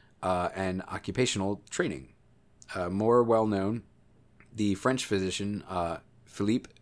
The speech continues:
uh, Pinal, or P-, Pinal? Pinal. Uh, this is the guy I've read, uh, m-, way more about.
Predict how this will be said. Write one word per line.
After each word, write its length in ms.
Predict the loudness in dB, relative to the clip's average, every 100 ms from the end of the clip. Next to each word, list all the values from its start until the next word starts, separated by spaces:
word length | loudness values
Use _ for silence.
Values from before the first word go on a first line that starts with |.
| -6
uh, 120 | -6 -4
Pinal, 480 | -4 0 0 -2 -10 -16 -20 -20 -8
or 120 | -6 -6 -8
P-, 120 | -8 -8 -2
Pinal? 340 | 0 0 -4 -10 -6
Pinal. 260 | -4 -4 -8 -20 -20 -20 -8
Uh, 160 | -2 2
this 160 | 2 2
is 80 |
the 80 | 2
guy 220 | 2 2 2
I've 120 | 2
read, 260 | 0 0 2
uh, 220 | 2 2 -4 -8
m-, 140 | -6 0
way 260 | 4 6 4
more 280 | 2 0
about. 260 | -2 -2